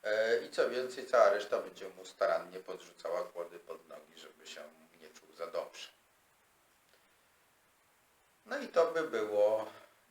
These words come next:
na tyle. Serdecznie Państwu dziękuję. Zapraszam do oglądania nowych odcinków w dwa tysiące dwudziestym roku i mam nadzieję, że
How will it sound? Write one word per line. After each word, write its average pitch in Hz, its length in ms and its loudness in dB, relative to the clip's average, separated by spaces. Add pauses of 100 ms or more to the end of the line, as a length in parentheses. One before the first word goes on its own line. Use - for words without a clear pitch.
(120)
na 85 80 -10
tyle. 175 360 -2
Serdecznie 101 500 -6
Państwu - 520 -14 (760)
dziękuję. 151 640 -2
Zapraszam 101 500 -2
do 92 100 -8
oglądania 85 480 -8
nowych 80 320 -10 (280)
odcinków 87 460 -20
w - 40 -20
dwa - 100 -10
tysiące - 440 -20
dwudziestym - 540 -20 (120)
roku 190 380 -4 (1120)
i 123 80 -8
mam 120 340 0
nadzieję, 92 520 -6
że 82 420 -14